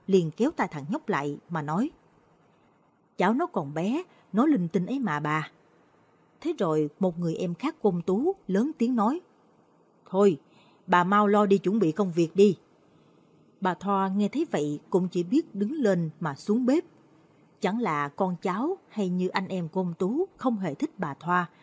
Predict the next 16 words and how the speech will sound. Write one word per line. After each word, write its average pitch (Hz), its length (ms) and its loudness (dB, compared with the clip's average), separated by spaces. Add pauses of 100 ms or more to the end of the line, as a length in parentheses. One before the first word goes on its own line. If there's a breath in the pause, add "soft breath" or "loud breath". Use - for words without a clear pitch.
(260 soft breath)
từ 196 120 4
ngày 175 240 -2
bà 160 160 -2
Hà 156 340 -4
nhận 151 340 -6
bà 147 100 -4
Thoa 175 240 -6
về 156 180 -2
nuôi. 170 260 2 (680)
Chưa 247 180 4
kể 160 220 -4
đến 233 180 -4 (100)
việc, 151 200 2 (380 soft breath)
tuy 233 200 4
bà 160 200 -6
Thoa 202 380 -2